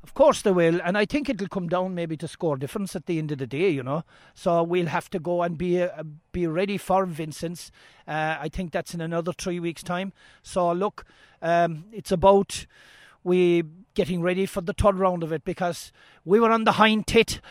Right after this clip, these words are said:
there <laughs> coming into this game. We're only halfway up the, the, the line at the moment, and, uh,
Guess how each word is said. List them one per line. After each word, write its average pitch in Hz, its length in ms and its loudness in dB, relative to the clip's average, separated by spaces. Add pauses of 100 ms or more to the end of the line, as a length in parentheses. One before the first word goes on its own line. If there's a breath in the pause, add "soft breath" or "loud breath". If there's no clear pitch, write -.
(160 loud breath)
there 180 200 6
<laughs> - 540 6
coming 220 300 2
into 220 240 2
this - 240 -2
game. 180 340 2 (340 loud breath)
We're 208 200 4
only 220 220 6
halfway 214 380 4
up 214 220 2 (220)
the, 185 400 4
the, 170 260 -4
the 170 120 0
line 202 340 4
at 170 160 -4
the 185 80 -2
moment, 175 480 4
and, 165 340 -6
uh, 160 280 0